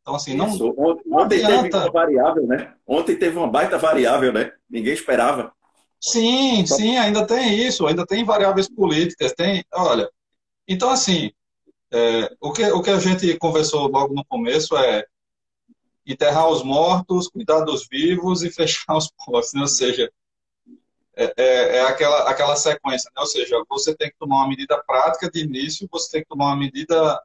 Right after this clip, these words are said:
Speaker 1: uma medida de resiliência, ou seja, de, de, de, de recondicionar o que você ainda tem a-,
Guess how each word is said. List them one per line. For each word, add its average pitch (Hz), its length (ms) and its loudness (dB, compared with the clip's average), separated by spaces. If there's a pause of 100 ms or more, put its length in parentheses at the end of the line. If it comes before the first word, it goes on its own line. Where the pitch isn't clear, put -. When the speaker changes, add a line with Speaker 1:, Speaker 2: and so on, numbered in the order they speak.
Speaker 1:
uma 143 180 -2
medida 139 380 -4 (1120)
de 139 100 -2
resiliência, 160 760 2
ou 160 60 0
seja, 131 300 0
de, 123 340 -4
de, 123 540 -6 (100)
de, 120 160 -8 (260)
de 120 460 -6
recondicionar 180 960 0
o 190 80 0
que 170 80 -8
você 147 280 -2
ainda 135 340 -2
tem 127 160 -2
a-, 120 120 -2